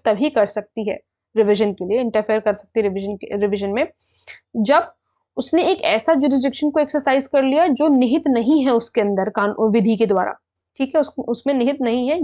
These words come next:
या फिर जो निहित था उसको एक्सरसाइज करने में फेल कर दिया,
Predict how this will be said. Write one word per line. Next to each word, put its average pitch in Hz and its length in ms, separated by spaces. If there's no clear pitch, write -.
या 262 100
फिर 381 240
जो 320 600
निहित 277 440
था 359 180
उसको - 560
एक्सरसाइज 269 420
करने 269 240
में 294 100
फेल 233 280
कर 185 180
दिया, - 180